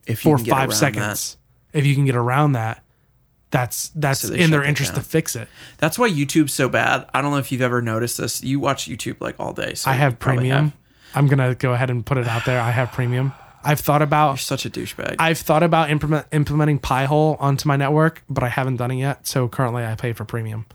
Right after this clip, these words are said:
Speaker 1: Okay.
Speaker 2: It is well worth it. So
Speaker 1: With
Speaker 2: I
Speaker 1: the ads, though, with the ads.
Speaker 2: Okay.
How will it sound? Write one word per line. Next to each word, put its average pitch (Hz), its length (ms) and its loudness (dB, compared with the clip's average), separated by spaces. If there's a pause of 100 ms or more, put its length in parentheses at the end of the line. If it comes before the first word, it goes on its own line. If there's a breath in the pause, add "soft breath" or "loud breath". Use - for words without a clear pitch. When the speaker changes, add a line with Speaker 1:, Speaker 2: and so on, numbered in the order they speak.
Speaker 1:
Okay. 123 280 -6 (180)
Speaker 2:
It 160 80 2
is 139 160 4 (260)
well 143 220 4
worth 135 220 0
it. 120 160 -6
So 156 240 4
Speaker 1:
With 165 220 6
Speaker 2:
I - 20 -6
Speaker 1:
the 233 160 2
ads, 120 460 0
though, - 180 -6
with 123 180 -6
the 120 140 0
ads. - 360 -6
Speaker 2:
Okay. 123 280 -2